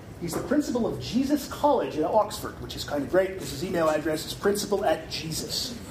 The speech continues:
which is pretty cool. Um, I've known John for years, and he's now a British lord. It's weird. I hadn't emailed him in a long time, then I went to email, and was like, "How, what do you, how do you, what do you, do you lordship? What do I call him?" So I just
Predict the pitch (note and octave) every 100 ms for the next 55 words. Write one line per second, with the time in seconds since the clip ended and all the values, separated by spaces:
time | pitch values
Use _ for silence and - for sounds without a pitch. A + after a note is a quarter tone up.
0 | - C4 D#4 - C#4 - - - - -
1 | C#3+ - - F3 D#3+ - F#3 D3+ D3 -
2 | - - D3+ D#3 D3 C#3+ C#3 - - -
3 | - A3 G#3+ A3 A3 G3+ C4 A3+ G3 G3+
4 | G#3 G3 F#3+ F#3+ - F3+ D#3 - - -
5 | - - - - - - - - - -
6 | - F3 D#3+ F#3+ F3 - - - F#3 G3
7 | F#3+ F#3+ G3 F3+ F3 E3+ E3+ E3+ F#3+ E3
8 | D#3+ E3 - F3+ F#3+ F3 D#3 D#3+ B2+ D3+
9 | D#3+ D#3+ F3+ G3 F3 D#3+ C#3 - D#3 C#3+
10 | C3 B2+ E3 G#3+ - C4+ D4 A#3 A3+ -
11 | B3+ G#3+ - D#3+ D#3 -